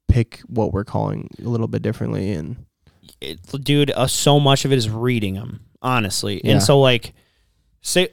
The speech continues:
Speaker 2: uh, the main problem that a lot of people see, 'cause I've been asked this question dozens of times, is the birds wanna pick up at that forty-yard mark. What do I, what do I do?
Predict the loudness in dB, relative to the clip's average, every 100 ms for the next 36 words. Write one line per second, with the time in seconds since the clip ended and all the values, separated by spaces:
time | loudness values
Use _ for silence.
0 | -8 -4 -4 2 2 4 2 4 4 4
1 | 2 4 4 2 -2 -4 -4 -2 0 0
2 | -2 -8 -20 _ _ -2 0 2 0 0
3 | 0 0 0 -2 -6 -4 -4 -4 -6 -8
4 | -10 _ _ -6 -6 -6 -6 -8 -8 -6
5 | -4 -4 -4 -6 -8 -10 _ _ _ _
6 | _ _ _ _ _ _ _ _ _ -10
7 | -6 0 2 4 2 2 0 0 0 -2
8 | -2 -2 -4 -4 -4 -2 -2 -2 -4 -8
9 | -10 -14 -20 _ _ _ _ _ _ _
10 | _ -6 -2 0 2 0 0 -2 -2 -4
11 | -10 -14